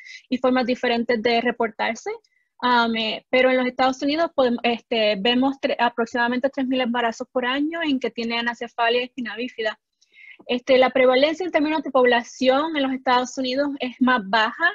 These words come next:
en las poblaciones negras y asiáticas, y es más alta en los latinos y los hispanos.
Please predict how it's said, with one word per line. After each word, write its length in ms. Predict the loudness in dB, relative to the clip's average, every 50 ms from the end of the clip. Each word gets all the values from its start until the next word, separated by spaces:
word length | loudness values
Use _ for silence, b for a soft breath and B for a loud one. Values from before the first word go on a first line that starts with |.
| -2 -8
en 100 | -4 -2
las 120 | -2 -2 -2
poblaciones 640 | -2 0 0 0 0 -2 -6 -4 -2 -2 -4 -4 _ _ _ _ _ -6
negras 340 | -4 -2 0 2 0 0 2
y 80 | 0 -2
asiáticas, 880 | -2 -4 -2 -2 -2 -2 -2 -4 -8 -8 -6 -8 -8 -10 -10 -20 _ _ _ _ _ _
y 100 | -2 0
es 60 | 2 4
más 220 | 4 2 2 2 0 0
alta 220 | 0 0 0 0
en 80 | 0 2
los 100 | 0 0
latinos 380 | 0 0 0 -2 -6 -4 -2 -2
y 80 | -2
los 140 | -2 -2 -4
hispanos. 720 | -6 -8 _ -2 0 0 2 0 -2 -4 -6 -10 -20 _